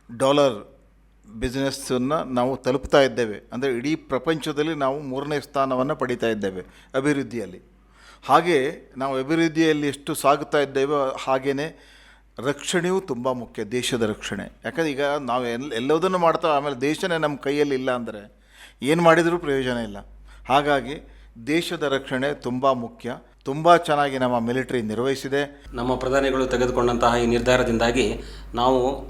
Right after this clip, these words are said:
Speaker 2: ಬರುವ ಮುಂದಿನ ದಿನಗಳಲ್ಲೂ ಕೂಡ ಏನೇ ಒಂದು,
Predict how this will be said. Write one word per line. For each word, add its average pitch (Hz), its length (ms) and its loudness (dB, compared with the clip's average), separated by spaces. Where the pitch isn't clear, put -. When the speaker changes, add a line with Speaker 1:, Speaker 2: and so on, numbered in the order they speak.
Speaker 2:
ಬರುವ 143 260 4
ಮುಂದಿನ 147 280 4
ದಿನಗಳಲ್ಲೂ 135 460 2
ಕೂಡ 135 160 -2
ಏನೇ 143 260 0
ಒಂದು, 139 520 -4